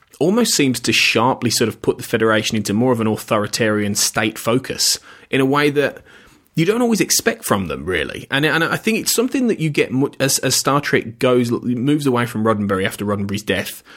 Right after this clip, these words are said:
and defines a lot more about what the Federation is throughout Deep Space Nine, going on then into Voyager. But it kind of makes, the, especially in Deep Space Nine, it, it, they are much more of a,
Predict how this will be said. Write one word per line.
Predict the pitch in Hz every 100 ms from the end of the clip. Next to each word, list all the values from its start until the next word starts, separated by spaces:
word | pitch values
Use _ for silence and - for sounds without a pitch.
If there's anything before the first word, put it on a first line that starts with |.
| - - _
and | 120
defines | 120 123 - 139 147 135
a |
lot | 107
more | 104 110
about | 101 95
what | 92
the | -
Federation | 113 104 104 98 104
is | 101 -
throughout | - 117 113 -
Deep | 110 -
Space | - 101 -
Nine, | 101 95 98 107 - - - _
going | 117 104 107
on | 101 98
then | 101
into | 101 98
Voyager. | 101 98 98 92 87 - _ _ _ _ _ -
But | 135
it | 139
kind | 170 170
of | 208
makes, | 165 160 143 -
the, | -
especially | 113 - - 135
in | 110
Deep | 110
Space | - 107 104
Nine, | 110 101 101
it, | -
it, | 135 -
they | 127 135
are | 170 180
much | 156 147 -
more | 113
of |
a, | 107